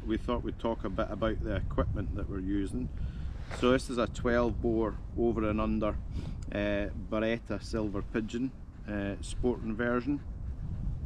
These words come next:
Uh, we've got half and three quarter chokes in. Cartridges we're using,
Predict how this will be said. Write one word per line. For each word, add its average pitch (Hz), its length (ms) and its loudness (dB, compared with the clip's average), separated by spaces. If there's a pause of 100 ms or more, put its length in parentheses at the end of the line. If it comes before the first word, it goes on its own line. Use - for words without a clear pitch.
(540)
Uh, 107 280 2 (180)
we've 104 180 -4
got 107 240 0 (1200)
half 139 260 0
and 110 160 -2
three 120 120 0
quarter 117 420 0
chokes - 380 2
in. 156 200 4 (1500)
Cartridges 135 520 4
we're 127 120 2
using, 139 440 4